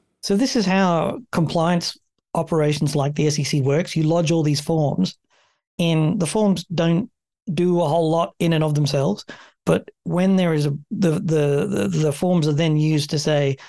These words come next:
you know, "If you do something like this and you've lodged a form saying, 'We are implementing best practices security and we comply with all the,'"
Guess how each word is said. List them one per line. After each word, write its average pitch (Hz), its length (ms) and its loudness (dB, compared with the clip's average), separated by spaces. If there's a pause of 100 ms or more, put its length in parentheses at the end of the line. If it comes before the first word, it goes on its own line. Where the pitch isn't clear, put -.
(240)
you 170 80 0
know, 139 80 2
"If 165 200 -2
you 151 100 2
do 185 200 2
something 175 340 0
like 143 160 -2
this 151 180 -2
and 147 100 0
you've 156 160 0
lodged 147 260 -2
a 147 40 -4
form 151 280 0
saying, 143 280 0
'We 160 180 2
are 151 60 2
implementing 147 520 0
best 147 260 -2
practices 147 460 -2
security 147 500 0
and 135 120 0
we 156 140 0
comply 151 500 0
with 147 120 0
all 147 180 0
the,'" 135 160 -2